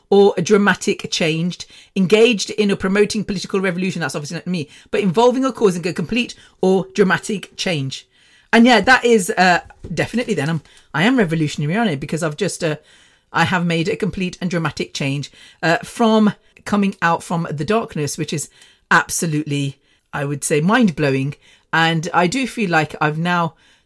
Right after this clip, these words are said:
kind of got the power. Yeah. Uh, um, not power as in I am, uh, I do now feel like I can do life better. It's not perfect because things can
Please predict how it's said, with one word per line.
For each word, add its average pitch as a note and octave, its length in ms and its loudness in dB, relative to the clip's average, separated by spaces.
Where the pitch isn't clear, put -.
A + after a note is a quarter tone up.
kind G3 260 2
of D#3 100 -6
got - 180 -2
the F3 60 -6
power. D3+ 520 0
Yeah. D#3+ 320 2
Uh, F3 220 -2
um, E3+ 240 -2
not G#3+ 320 4
power A3+ 320 6
as F3+ 240 0
in F3+ 400 0
I F3 300 0
am, D#3+ 280 0
uh, D#3 1120 0
I G3+ 60 2
do C#4 200 2
now B3 160 4
feel A#3 300 0
like C#3+ 400 -4
I G3 160 2
can G#3 300 2
do G3 420 0
life F#3 540 0
better. D3 640 -2
It's G#3+ 260 6
not G#3 380 4
perfect G#3 600 0
because E3+ 280 -4
things G3 540 -2
can G3 380 4